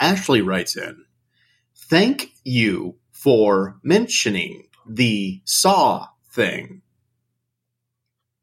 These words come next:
Also, this Riddler is a hundred percent a mix between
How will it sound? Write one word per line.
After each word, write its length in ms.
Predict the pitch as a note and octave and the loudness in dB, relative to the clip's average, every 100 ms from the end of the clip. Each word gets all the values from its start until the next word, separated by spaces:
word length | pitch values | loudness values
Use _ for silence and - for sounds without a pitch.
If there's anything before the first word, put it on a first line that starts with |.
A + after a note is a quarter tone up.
| _ - | _ 0
Also, 800 | C#3 - - C3 F#2+ F2+ F2 - | 4 4 2 2 0 -2 -6 -2
this 320 | C#3 F3 - | 0 0 0
Riddler 420 | D3 D3 C#3 C#3 B2 | 2 2 4 2 4
is 140 | A2+ | 2
a 100 | A2+ | 2
hundred 420 | - D3 E3+ F#3 | 2 0 0 0
percent 440 | F3 - C3+ B2 A2 | 0 0 0 0 0
a 80 | A2+ | -2
mix 440 | A2 C3+ D3+ - | 0 0 -2 -4
between 600 | - C#3 - B2 A#2+ A#2 | -2 -4 -2 -2 0 -4